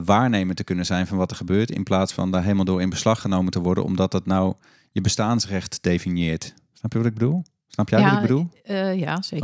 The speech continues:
Speaker 1: Oké, fijn.
Speaker 2: Ja, dus ik wilde net nog zeggen van, eh, dus, eh, als je heel erg opmerkt van, "Hier vind ik echt wat van." Ik, hè, dat zeg ik wel eens vaker van, hoe sterker je ergens echt wat van vindt,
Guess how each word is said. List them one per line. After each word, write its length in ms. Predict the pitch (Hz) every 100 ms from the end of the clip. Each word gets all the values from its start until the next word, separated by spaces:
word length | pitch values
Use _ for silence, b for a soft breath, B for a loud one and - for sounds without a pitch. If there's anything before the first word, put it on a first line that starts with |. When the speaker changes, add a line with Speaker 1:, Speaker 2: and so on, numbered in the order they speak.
| -
Speaker 1:
Oké, 140 | 78 80
fijn. 320 | _ - 78 69 b b b b b b b
Speaker 2:
Ja, 260 | 220 208 180
dus 180 | 170
ik 180 | - 175
wilde 360 | 175 160 143 170
net 160 | 170
nog 160 | 165 160
zeggen 260 | - 170 160
van, 220 | 165 160
eh, 60 | 156
dus, 280 | 160 -
eh, 280 | - 156 151
als 160 | 151 -
je 80 | 165
heel 200 | 175 156
erg 140 | 160
opmerkt 500 | 170 165 160 160 -
van, 300 | 151 160 160
"Hier 280 | 165 170 175
vind 300 | - 185 220
ik 140 | 226 220
echt 240 | 202 202
wat 140 | 196
van." 260 | - 185 170
Ik, 100 | 170
hè, 120 | 156
dat 120 | 180
zeg 180 | - 160
ik 60 | 170
wel 80 | 156
eens 100 | -
vaker 300 | 165 175 175
van, 220 | 165 160
hoe 200 | 156 165
sterker 420 | - 180 185 165
je 120 | 165
ergens 540 | 147 170 175 175 156 -
echt 260 | 196 -
wat 240 | 180 180 -
van 220 | 175 170
vindt, 440 | 170 208 330 -